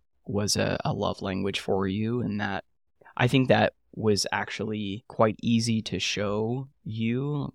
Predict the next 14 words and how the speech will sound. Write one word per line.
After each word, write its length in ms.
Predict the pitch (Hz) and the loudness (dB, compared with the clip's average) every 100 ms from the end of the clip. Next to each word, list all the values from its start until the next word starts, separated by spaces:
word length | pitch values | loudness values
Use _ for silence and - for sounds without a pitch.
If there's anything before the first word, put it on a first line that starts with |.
| - | -6
because 260 | - 98 | -2 0
of 100 | 98 | 0
our, 320 | 101 98 95 - - | 2 2 0 -4 -6
like, 240 | 95 - - | -6 -8 -6
dynamic 600 | - 92 87 98 101 117 | -2 -2 -4 -4 -4 -2
of 100 | 113 | -2
our 100 | 120 | -2
relationship, 720 | 123 120 127 - 127 143 135 - _ _ _ | -2 0 0 -2 0 0 -2 -6 _ _ _
because 240 | 95 107 | -4 0
I 80 | 98 | 2
ended 300 | 65 101 95 | 2 0 -2
up 140 | 92 - | -2 -2
having 340 | 98 98 95 | -2 0 -2
to 440 | - 98 87 80 | -2 -2 0 -2